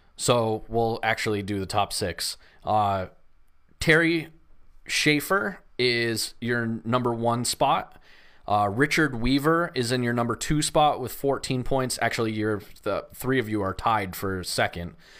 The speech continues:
So you've got Terry Schaefer, Richard Weaver, and Doug Keurig. You are all tied for the number one spot. And then we have, um, we have one, two,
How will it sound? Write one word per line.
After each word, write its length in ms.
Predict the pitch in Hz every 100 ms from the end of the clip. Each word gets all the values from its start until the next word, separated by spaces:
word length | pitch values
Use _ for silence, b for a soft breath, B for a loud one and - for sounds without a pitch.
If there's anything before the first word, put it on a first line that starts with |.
| B
So 120 | -
you've 120 | 120 123
got 320 | 120 - -
Terry 580 | - 151 160 165 170 170
Schaefer, 600 | - 160 143 139 143 135
Richard 480 | 117 139 139 156 135
Weaver, 340 | 127 127 117 117
and 200 | 104 98
Doug 280 | 127 123
Keurig. 380 | - 120 113 107 - B B B B B B B -
You 440 | 117 147 143 -
are 300 | 117 117 110 -
all 320 | 117 123 120
tied 460 | - 120 117 110
for 340 | - 120 117 113
the 80 | 104
number 260 | 104 104
one 320 | 98 110 127
spot. 440 | 123 - 123 120 -
And 140 | 107
then 140 | 113 123
we 120 | 123
have, 640 | 104 110 107 104 101 - - - - - _ _ _ _ - - - - - - b b b
um, 560 | 110 104 98 92 90 92 b b b b _ _ _ _ _ _ _ _ _ _ _ _ _ _ _ _ _ -
we 140 | 110
have 320 | 117 104 101
one, 380 | 104 120 123 123
two, 640 | 113 120 117 113 110 110